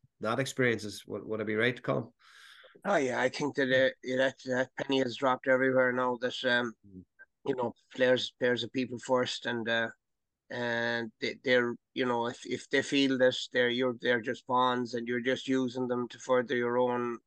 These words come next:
Speaker 2: um, ends, uh, that, that won't work. Um, you know, they, they, they, they'll, they'll spot that a mile off, and, uh, you, you have to really give a, you know, give a damn about players and, uh,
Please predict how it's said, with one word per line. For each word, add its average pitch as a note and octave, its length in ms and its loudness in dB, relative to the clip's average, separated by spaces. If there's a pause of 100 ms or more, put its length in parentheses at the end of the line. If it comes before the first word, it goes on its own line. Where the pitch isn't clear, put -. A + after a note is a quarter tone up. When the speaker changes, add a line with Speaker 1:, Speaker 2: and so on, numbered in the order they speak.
(140)
Speaker 2:
um, A2+ 520 -2
ends, A#2+ 640 -4
uh, A2+ 360 -2
that, A#2+ 140 -4 (120)
that B2 140 0
won't A#2 320 -2
work. A2+ 260 -2 (760)
Um, A2+ 440 -4 (140)
you B2 160 -4
know, A2+ 320 0 (300)
they, A#2 180 -2
they, A2+ 220 -4
they, A2 240 -2 (200)
they'll, A#2+ 200 0 (180)
they'll A#2 160 -2
spot B2 360 -6
that A2+ 140 -2
a A#2 40 -4
mile A#2 320 -2
off, A2 280 -4
and, G#2+ 200 -10
uh, G#2+ 180 -2 (880)
you, B2 140 0
you B2 260 0
have D3+ 200 2
to C3+ 100 -6
really C3 280 0
give A#2+ 240 -2
a, A#2+ 160 2 (340)
you A#2+ 180 -8
know, A#2 180 0
give A2+ 200 -2
a A2 60 -4
damn A#2 240 0
about A#2 340 -2
players A#2 520 0
and, A2+ 300 -6
uh, A2+ 280 0